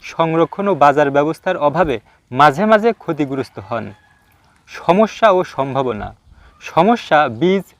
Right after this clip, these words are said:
সংকট, প্রাকৃতিক দুর্যোগ ও সংরক্ষণের ঘাটতি। সম্ভাবনার মধ্যে আন্তর্জাতিক বাজারে চাহিদা বৃদ্ধি, পরিবেশ বান্ধব পণ্যের বিকল্প হিসেবে ব্যবহারের সম্ভাবনা অনেক।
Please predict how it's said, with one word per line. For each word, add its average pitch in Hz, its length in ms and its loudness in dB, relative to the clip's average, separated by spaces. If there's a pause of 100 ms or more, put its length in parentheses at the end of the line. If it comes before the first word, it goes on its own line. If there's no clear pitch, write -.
(120)
সংকট, 165 400 -2 (220)
প্রাকৃতিক 156 540 0
দুর্যোগ 151 360 -2 (460)
ও 180 80 0
সংরক্ষণের 160 760 0
ঘাটতি। - 460 -10 (580)
সম্ভাবনার 214 680 2
মধ্যে 170 280 0 (520)
আন্তর্জাতিক 202 760 2
বাজারে 165 360 4 (140)
চাহিদা 160 360 2
বৃদ্ধি, 160 380 -2 (240)
পরিবেশ 160 400 2
বান্ধব 147 380 0 (100)
পণ্যের 151 320 -4 (120)
বিকল্প 147 400 -2
হিসেবে 147 380 0 (360)
ব্যবহারের 170 480 2 (100)
সম্ভাবনা 165 480 2 (160)
অনেক। 117 200 -6